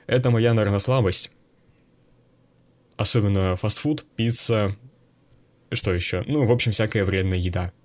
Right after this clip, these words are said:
Всё, что угодно, но нездоровая еда, но мама меня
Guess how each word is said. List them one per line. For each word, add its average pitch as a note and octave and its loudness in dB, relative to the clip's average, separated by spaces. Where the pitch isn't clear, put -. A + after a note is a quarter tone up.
Всё, B2+ 2
что A2+ 0
угодно, C#3 2
но G#2+ 0
нездоровая F#2 0
еда, G2 0
но A#2 -2
мама A2 2
меня G2 0